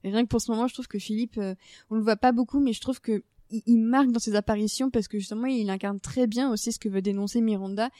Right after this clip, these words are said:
c'est-à-dire que le fait que toutes ces, ces, ces, euh,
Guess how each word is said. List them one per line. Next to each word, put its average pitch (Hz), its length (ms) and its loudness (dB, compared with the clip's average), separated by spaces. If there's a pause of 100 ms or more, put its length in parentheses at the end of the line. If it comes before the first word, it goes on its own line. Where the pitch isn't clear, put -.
(260)
c'est-à-dire 214 360 2
que 226 100 0
le 208 60 2
fait 240 280 0
que 196 220 -2 (500)
toutes 254 180 0
ces, 226 280 0
ces, 214 320 0
ces, 208 460 0
euh, 190 840 -2